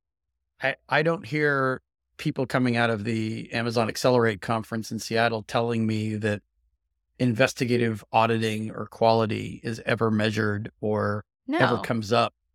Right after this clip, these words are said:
Speaker 1: like, if things like that were addressed, because they go on for years, not months,
Speaker 2: Mm-hmm.
Speaker 1: and they go on in different teams. So if things like that were addressed meaningfully, then I'd be in the first flight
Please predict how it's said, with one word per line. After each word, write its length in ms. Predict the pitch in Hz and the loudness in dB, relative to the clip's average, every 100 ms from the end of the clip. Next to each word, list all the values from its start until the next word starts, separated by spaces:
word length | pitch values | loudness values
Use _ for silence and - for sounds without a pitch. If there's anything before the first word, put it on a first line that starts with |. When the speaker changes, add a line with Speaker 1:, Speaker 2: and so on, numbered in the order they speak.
| _ _ - | _ _ -6
Speaker 1:
like, 140 | 131 | -4
if 100 | 123 | -4
things 320 | - 180 180 156 | -2 0 2 2
like 180 | 131 107 | 0 -2
that 340 | 123 117 185 143 | -4 0 0 0
were 140 | 139 | -4
addressed, 680 | 120 104 110 131 - - - _ _ _ _ _ _ _ _ | -4 -4 -2 0 -2 -10 -20 _ _ _ _ _ _ _ _
because 240 | 139 147 143 | -4 -2 0
they 80 | |
go 100 | 160 | 4
on 120 | 185 160 | 4 2
for 120 | 113 | -4
years, 460 | 117 135 127 95 | -2 -2 -2 -4
not 160 | 113 - | -10 -6
months, 540 | 113 110 113 - - - | -4 -4 -6 -10 -6 0
Speaker 2:
Mm-hmm. 260 | 226 226 247 | 2 2 0
Speaker 1:
and 140 | 120 | 0
they 60 | 120 | 4
go 160 | 135 131 | 6 6
on 100 | 120 | 4
in 160 | 107 - | 0 -2
different 320 | 120 - - | -6 -6 -6
teams. 560 | 170 160 - 143 - - _ _ _ | -4 -4 -6 -10 -12 -16 _ _ _
So 140 | - | -8
if 80 | 131 | -6
things 240 | - 160 151 | -4 -2 0
like 160 | 127 | 0
that 240 | - 131 117 | 2 0 0
were 120 | 117 | -6
addressed 380 | 107 120 117 - | -4 -6 -6 -6
meaningfully, 800 | 117 113 104 113 107 101 123 - | -4 -4 -6 -6 -6 -6 -10 -12
then 300 | - 113 117 - | -6 -6 -6 -4
I'd 200 | 110 127 | -2 -2
be 120 | 123 | 0
in 80 | 117 | -2
the 80 | 110 | -2
first 260 | - 123 - | -6 -8 -4
flight 380 | 131 120 - | 0 0 -2